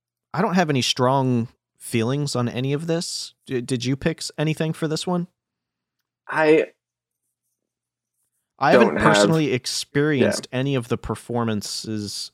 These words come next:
Speaker 1: on this list. Um, I was gonna just say Jason Kelly wins, who's Colt Vane from Deathloop, uh, only because I've heard some people, uh, talk about him and his performance and that dynamic, uh, between him and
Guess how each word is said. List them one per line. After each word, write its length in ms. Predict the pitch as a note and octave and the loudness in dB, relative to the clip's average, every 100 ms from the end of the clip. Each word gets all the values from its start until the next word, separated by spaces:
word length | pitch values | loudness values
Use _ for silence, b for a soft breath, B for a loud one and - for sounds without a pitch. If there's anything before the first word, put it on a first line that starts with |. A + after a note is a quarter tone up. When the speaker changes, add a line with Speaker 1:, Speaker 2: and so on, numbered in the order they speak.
| - | -6
Speaker 1:
on 200 | A#2 A#2+ | -4 -2
this 240 | G2+ - | -4 -6
list. 500 | G#2+ G#2 D#3 - - _ _ _ _ _ _ | -4 -4 -4 -8 -18 _ _ _ _ _ _
Um, 460 | A2+ A2 G#2+ G2+ - _ _ | -2 -2 -2 -4 -10 _ _
I 120 | G#2+ A#2+ | -2 0
was 180 | D3 B2 | 0 0
gonna 260 | B2 A2 | 0 0
just 320 | F#2+ G2+ - | -2 -4 -4
say 280 | - A2 G2 | -6 -4 -4
Jason 460 | - G#2+ G2+ G#2 F#2 | -2 -4 -4 -6 -8
Kelly 400 | - F#2 G2 G#2 | -8 -6 -4 -2
wins, 400 | A2 A2 B2+ - | -2 -2 -4 -6
who's 240 | F#2+ F2+ - | -6 -6 -8
Colt 320 | - G#2 - _ | -6 -6 -6 _
Vane 500 | G2 G2 G#2 A#2+ C3 _ | -6 -4 -4 -4 -6 _
from 320 | _ G2+ F#2 | _ -4 -4
Deathloop, 480 | F2+ F#2+ - D3 E3+ - _ _ _ - | -4 -6 -4 -6 -6 -8 _ _ _ -8
uh, 160 | F2+ E2 | -6 0
only 220 | G3+ G3 | 0 2
because 340 | C3+ B2+ B2+ | -2 0 0
I've 160 | A2 G#2 | 0 -2
heard 360 | - G#2+ A2 A#2+ _ _ | -4 -2 -2 -6 _ _
some 220 | - A#2+ | -4 -4
people, 680 | - A2 A2+ A2+ A2 G#2+ - _ _ | -4 -4 -2 -2 -2 -4 -10 _ _
uh, 380 | G#2+ F#2+ C#2+ G1+ _ _ | -6 -4 -6 -12 _ _
talk 240 | A#2 G#2+ | -4 -4
about 300 | B2 A#2+ A#2 | -2 -2 -2
him 360 | B2 A2+ A#2 D3 | -2 -2 -2 -6
and 160 | - A2+ | -6 -4
his 240 | A#2 A2+ - | -4 -6 -8
performance 600 | - A#2 A#2 A2+ A2+ - | -10 -8 -6 -4 -6 -6
and 80 | A2 | -8
that 100 | G2+ | -6
dynamic, 680 | G#2 G2+ G2 G#2 A2 - _ _ | -6 -6 -6 -4 -6 -8 _ _
uh, 160 | F2 E2 | -10 -10
between 320 | F#2+ - G2 | -10 -8 -6
him 300 | G2+ F#2+ G2 | -6 -6 -8
and 260 | F#2+ F#2 | -8 -10